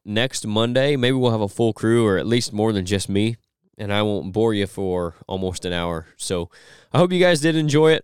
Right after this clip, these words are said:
I just wanted to give everybody an update on what went on this week. And like I said, maybe it'll help somebody else out who's, uh, either had the same issues happen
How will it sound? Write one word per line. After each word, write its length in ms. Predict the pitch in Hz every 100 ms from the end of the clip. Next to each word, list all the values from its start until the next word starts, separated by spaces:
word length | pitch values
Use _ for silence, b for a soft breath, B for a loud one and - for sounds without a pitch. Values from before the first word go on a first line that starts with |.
| -
I 140 | 117
just 160 | 127 -
wanted 280 | 135 127 120
to 100 | 113
give 200 | 120 123
everybody 300 | 123 123 117
an 80 | 110
update 340 | 110 117 107
on 120 | 98
what 200 | 101 101 _ _ _
went 180 | 117 117
on 220 | 120 120
this 180 | 123 113
week. 440 | 123 135 - - _
And 100 | 80
like 140 | 90 101
I 60 |
said, 240 | 98 107 101
maybe 180 | 104 107
it'll 140 | 101
help 180 | 101 -
somebody 320 | 101 95 98
else 220 | 101 -
out 180 | 101 82
who's, 380 | 95 85 - - _ _ _ _ _ -
uh, 180 | 87 82
either 240 | 92 92
had 180 | 98 90
the 80 | 85
same 260 | 101 101
issues 320 | 104 - 92
happen 380 | 98 98 107 101